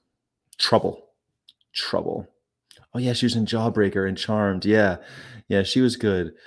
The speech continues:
She's the s-, the second she replaced somebody in Charmed. Didn't she replace, um, Shannon Doherty? Is that who she replaced in Charmed? Yeah, um, with Alyssa Milano. So there you go. She was in Charmed,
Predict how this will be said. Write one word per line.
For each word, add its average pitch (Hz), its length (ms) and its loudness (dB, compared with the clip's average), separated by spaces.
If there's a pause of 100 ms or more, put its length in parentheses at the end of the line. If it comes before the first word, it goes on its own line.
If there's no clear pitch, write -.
(400)
She's 120 360 0
the 117 40 0
s-, - 200 -2
the - 120 -10
second 143 540 2
she 131 180 0
replaced 120 480 0
somebody 110 300 0
in 98 80 0
Charmed. 104 380 -2
Didn't 127 120 -2
she 160 160 -2
replace, 135 500 0
um, 98 540 -2 (680)
Shannon 120 360 2
Doherty? 117 460 2
Is 117 100 0
that 117 120 2
who 131 100 0
she 143 120 -2
replaced 139 580 -2
in 139 180 -6
Charmed? 143 480 -6 (600)
Yeah, 87 360 0 (1120)
um, 95 320 -4
with 101 160 -4
Alyssa 113 300 2
Milano. 110 640 2 (160)
So 110 420 -4 (600)
there 117 120 -6
you 107 100 -2
go. 92 180 -8 (280)
She - 160 -2
was 120 100 2
in 117 80 0
Charmed, 117 480 -2